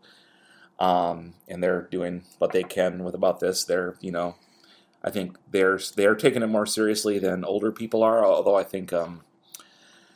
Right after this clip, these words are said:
the older people, now that it's definitely expanded in Minnesota, I can speak from personal experience. I know my folks take it a lot more seriously than maybe they would have otherwise. When it comes to Renville County, that means it's everywhere. So, um, you gotta take it seriously,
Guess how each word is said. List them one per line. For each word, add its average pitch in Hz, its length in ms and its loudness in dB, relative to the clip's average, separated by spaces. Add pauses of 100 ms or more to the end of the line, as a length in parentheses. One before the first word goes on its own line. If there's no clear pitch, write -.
(280)
the 110 100 2
older 107 240 6
people, 95 320 -2
now 92 180 4
that 95 140 2
it's - 160 -4
definitely 92 500 -2
expanded 87 560 -4
in 85 100 -6
Minnesota, 95 720 0 (140)
I 87 100 -4
can 90 220 -10
speak - 380 -8 (180)
from 92 180 -10
personal 95 380 -2
experience. 95 560 -4
I 90 80 -4
know 87 160 -4
my 90 180 -4
folks - 380 -4
take 90 200 -10
it 90 80 -6
a 95 40 -2
lot 90 240 -2
more 95 340 -2
seriously 95 480 -4
than 90 180 -2
maybe 90 220 -6
they 87 80 -4
would 90 180 -4
have 85 160 -4
otherwise. 104 760 2 (560)
When 90 180 -2
it 92 80 -6
comes 120 220 0
to 120 80 2
Renville 113 360 8
County, 92 440 0
that 90 260 0
means 90 260 -6
it's 82 140 -8
everywhere. - 560 -8
So, 73 580 -6
um, 82 260 -12
you 87 100 -8
gotta 85 160 -2
take - 240 -8
it - 80 -16
seriously, 120 680 2